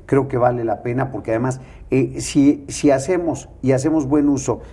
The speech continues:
de la reforma, y en cada uno de los problemas que tenga la gente, patrimoniales, delitos sexuales,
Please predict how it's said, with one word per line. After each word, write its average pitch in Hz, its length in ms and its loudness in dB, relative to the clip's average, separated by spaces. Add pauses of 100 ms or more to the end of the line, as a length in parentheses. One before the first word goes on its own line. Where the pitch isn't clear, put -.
(140)
de 120 100 0
la 117 120 2
reforma, 117 640 -4 (400)
y 135 140 6
en 131 120 4
cada 180 260 2
uno 180 220 -2
de 147 100 0
los 120 140 -4
problemas 143 300 -2
que 131 100 -8
tenga 143 240 0
la 120 100 -2
gente, 127 360 -10 (220)
patrimoniales, 110 1000 0 (220)
delitos 139 460 2
sexuales, 107 640 -2